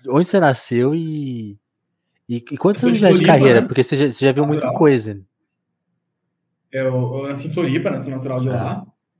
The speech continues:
Speaker 2: E a minha mãe é de Santos, meu pai é de Floripa mesmo. Eu cresci em Floripa até meus, alguma idade, quatorze anos, depois eu morei em São José.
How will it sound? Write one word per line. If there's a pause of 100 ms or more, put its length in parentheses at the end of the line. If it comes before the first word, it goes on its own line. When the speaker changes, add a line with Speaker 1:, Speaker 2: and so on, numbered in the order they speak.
(400)
Speaker 2:
E
a
minha
mãe
é
de
Santos,
meu
pai
é
de
Floripa
mesmo.
Eu
cresci
em
Floripa
até
meus,
alguma
idade,
quatorze
anos,
depois
eu
morei
em
São
José.